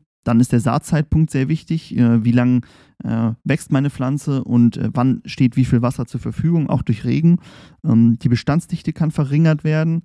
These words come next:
sodass, äh, mehr Wasser pro Pflanze verfügbar ist. Ähm, wassersparende Bodenbearbeitung, da haben wir schon oft drüber gesprochen, dass wenn man pflügt, dass der O-, Boden sehr offen liegt und es vertrocknet.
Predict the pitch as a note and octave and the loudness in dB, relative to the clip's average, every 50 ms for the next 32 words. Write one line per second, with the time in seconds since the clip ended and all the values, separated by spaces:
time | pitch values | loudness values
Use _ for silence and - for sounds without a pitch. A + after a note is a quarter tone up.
0 | _ _ _ - C#3 A#2 A2+ A2 A#2+ A#2 - - - - - - - G2+ - - | _ _ _ -4 -2 0 0 2 0 -2 -4 -6 -12 -10 -8 -6 -6 -4 -4 -4
1 | - - - - _ - B2 A#2+ B2 B2 A#2+ B2+ C3+ - B2+ - - - A2+ - | -6 -6 -8 -10 _ 0 2 2 2 2 0 -2 -2 -2 -4 -6 -4 -6 -6 -4
2 | - B2+ D3+ D#3 - D3+ D3+ - - - - _ - - - A#2+ G#2+ F3 F#3 - | -2 -2 -2 -2 -2 -4 -4 -4 -8 -20 -20 _ -16 -12 -8 -2 0 0 0 2
3 | - E3 D3 D3+ D#3+ - - _ _ _ _ - - _ _ _ _ - - A#2 | 0 -2 0 0 -4 -4 -6 _ _ _ _ -20 -20 _ _ _ _ -4 -2 0
4 | A#2 A#2 A2+ A2 G#2+ A2 - - B2+ B2+ - - C#3 - - B2+ A#2+ A#2 A#2 A#2+ | 2 4 4 4 2 0 -2 -2 -4 -4 -2 -2 -4 -4 -2 -2 -2 0 0 2
5 | E3+ G#3 G#3 F3+ D#3 D3+ D#3 D3+ C#3+ D3+ D#3 - D#3+ D3 D3+ D3 C#3 - - - | 0 0 0 0 -2 -4 -8 -8 -8 -10 -8 -6 -6 -4 -4 -4 -6 -8 -12 -10
6 | - A#2+ A#2+ A#2 A#2 A#2+ A#2+ - - - - C3+ - - C3 C3 B2+ A#2 - - | -4 -2 0 2 2 2 2 0 -2 -4 -2 -2 -2 0 0 0 0 -2 -4 -4
7 | C3 C3+ D3 C3 A2+ - A2+ A#2 A#2 A#2 - - D3 D3+ D3+ - - B2 A#2+ - | -4 -2 0 0 0 0 0 0 0 0 -2 2 2 2 2 2 -2 -6 -6 -4
8 | - C2 B1+ - - - - _ - - - A#2+ A#2 A#2+ A#2+ A#2 A2+ A#2 A#2 A2+ | -4 -4 -2 -2 -4 -6 -8 _ -12 -8 -4 -2 0 4 4 4 4 4 2 0
9 | - - C#3+ - - D3 C3+ B2+ B2 C3 B2+ - B2+ A#2 A2+ G#2 - - A2+ - | -2 -4 -4 0 2 4 4 4 4 2 0 -2 0 0 0 0 -2 -4 -4 -2
10 | - D3 D3 - C#3 C3+ B2+ | -2 -4 0 2 0 0 0